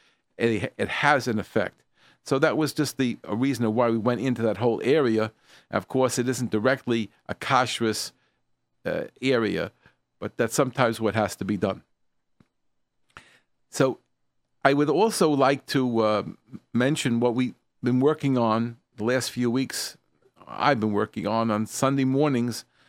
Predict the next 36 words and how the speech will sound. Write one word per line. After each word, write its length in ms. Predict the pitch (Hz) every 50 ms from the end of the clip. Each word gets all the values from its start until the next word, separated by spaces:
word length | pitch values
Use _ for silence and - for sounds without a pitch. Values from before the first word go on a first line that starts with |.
| _ _ _ _ -
We 80 | 110
have 180 | 123 123 113 113
a 20 |
shiurim, 540 | 110 - - 139 143 147 151 143 135 135 131
uh, 800 | 123 120 123 120 120 120 113 107 95 123 131 - - 71 85 107
I've 100 | 117 -
had 180 | 143 123 117 -
shiurim 300 | - - 151 143 127 127
<laughs> 0 |
for 340 | - - - - - - -
decades 580 | - - 135 139 143 - 131 113 110 107 -
already. 340 | 113 110 110 107 110 113 107 - - - - - - - -
And 400 | - 110 117 120 120 113 107 107
one 160 | 123 143 170
of 100 | 180 156
the 60 | 147
shiurim 460 | 131 - - 151 156 151 147 135 131
we 100 | 127 127
turned 400 | 120 - - 147 151 151 147 135
into, 300 | 139 135 135 120 - -
we 140 | 120 113 110
call 360 | - - - - 117 113 113
it 80 | 110 107
a 20 |
kashrus 600 | _ - - - 156 151 135 - - 123 110 -
course. 520 | - - - 139 113 95 87 - - - - _ _ - - - - - - - _ _ -
And 440 | - 95 113 123 123 127 123 113 -
what 180 | - 135 - -
we're 80 | 127
doing 380 | - - 165 170 185 180 160 131
there 360 | 127 156 151 143 131 120 117
is 140 | 113 107 -
trying 460 | - - - 139 131 135 135 135 120 -
to, 440 | - - 135 120 117 113 113 101 85
uh, 360 | 76 90 95 98 95 95 95 - _ _ _ _ _ _ _ _ _ _ _ _ _ _ _ _ _ _ _ -
i-, 100 | -